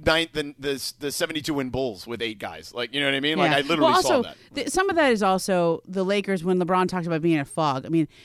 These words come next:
Speaker 2: that team just had a horrible loss the night before.
Speaker 1: Yeah.
Speaker 2: Everybody thinks they're gonna get traded. They're all tense about it.
Speaker 1: Right.
Speaker 2: And they're all not focused. It's the second night of a back-to-back. And then Portland's just gone through all their stuff. So everybody there is just kinda, like, playing for minutes. They're just playing for pride, whatever they're
Speaker 1: Yeah.
Speaker 2: playing for anymore.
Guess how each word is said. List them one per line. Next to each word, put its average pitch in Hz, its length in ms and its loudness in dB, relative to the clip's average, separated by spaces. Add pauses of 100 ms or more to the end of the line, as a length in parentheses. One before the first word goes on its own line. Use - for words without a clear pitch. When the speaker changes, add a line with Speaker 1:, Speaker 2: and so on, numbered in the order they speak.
(140)
Speaker 2:
that 240 160 2
team 254 140 4
just 180 120 -4
had 190 120 2
a 151 40 0
horrible 262 680 2
loss 196 280 2
the 180 80 -4
night 160 160 2
before. 127 480 -6 (240)
Speaker 1:
Yeah. 196 100 -4
Speaker 2:
Everybody 254 400 4
thinks 226 200 0
they're 214 100 0
gonna 202 100 0
get 190 160 -4
traded. 170 460 0
They're 160 160 2
all 190 160 2
tense 190 420 -2
about 165 340 2
it. 156 280 0 (120)
Speaker 1:
Right. 117 220 -6
Speaker 2:
And 185 80 0
they're 196 100 4
all 208 200 4
not 196 360 2
focused. 180 560 2
It's 151 120 -10
the - 40 -6
second 220 220 0
night 226 120 4
of 214 60 4
a 208 60 2
back-to-back. 175 520 0
And 190 120 0
then 196 160 2 (580)
Portland's 349 500 2
just 196 160 -2
gone 233 240 4
through 196 200 0
all 165 120 4
their 151 140 -2
stuff. 156 340 -2
So 214 140 0
everybody 262 340 2
there 226 140 2
is 208 100 0
just 185 160 -8
kinda, 180 220 2
like, 160 180 0
playing 196 300 0
for 160 120 -2
minutes. 208 440 0
They're 170 100 -6
just 160 180 -10
playing 190 260 -2
for 165 100 -14
pride, 196 360 0
whatever 175 220 0
they're 180 140 -2
Speaker 1:
Yeah. 127 100 -2
Speaker 2:
playing 190 140 0
for 220 160 -2
anymore. 233 240 0